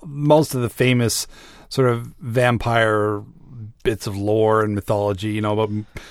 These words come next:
you know, not being able to see yourself in the mirror and, and garlic and, you know, like, all, all these things. They kind of touch on them in a humorous way, and it's really well thought out. And, um,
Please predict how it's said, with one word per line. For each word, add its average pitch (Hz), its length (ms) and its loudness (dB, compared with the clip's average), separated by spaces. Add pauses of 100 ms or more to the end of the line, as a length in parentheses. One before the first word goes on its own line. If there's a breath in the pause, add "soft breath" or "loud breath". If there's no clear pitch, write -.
(140 loud breath)
you 123 80 -2
know, 110 100 2
not 110 200 0
being 110 120 -2
able 107 120 -2
to - 60 -6
see 113 100 -4
yourself 107 320 -2
in 104 60 -4
the 110 60 -2
mirror 113 680 2
and, 107 240 -2 (360 loud breath)
and 107 220 -8
garlic 101 400 -2
and, 120 160 -8
you 143 80 -2
know, 123 80 2
like, 127 160 4
all, 151 140 6
all 147 180 6
these 165 160 2
things. 139 140 4
They 131 80 6
kind 160 180 6
of 123 60 0
touch 160 260 4
on 131 160 6
them 117 140 2
in 110 100 2
a 107 80 0
humorous 123 400 2
way, 120 240 2
and 107 80 0
it's 107 140 -4
really 139 160 6
well 113 220 2
thought 104 240 0
out. 104 280 -2
And, 107 240 -4 (380 loud breath)
um, 120 460 2